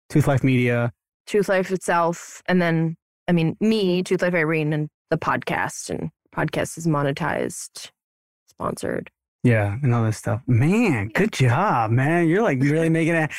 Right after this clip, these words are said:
Speaker 1: You would think, like, okay, once I hit, like, two billion, I'd stop, but you haven't. So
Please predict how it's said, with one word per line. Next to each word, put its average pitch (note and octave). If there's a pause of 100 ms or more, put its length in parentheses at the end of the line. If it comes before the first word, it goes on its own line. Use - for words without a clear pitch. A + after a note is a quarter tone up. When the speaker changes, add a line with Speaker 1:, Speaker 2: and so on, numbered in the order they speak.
(140)
Speaker 1:
You F4
would F#4
think, F#4+
like, F#3+
okay, B3+
once A3+
I A#3+
hit, G#3+
like, G3+
two B3
billion, G#3
I'd F3
stop, D#3+
but D#3+
you F3
haven't. E3
So D#3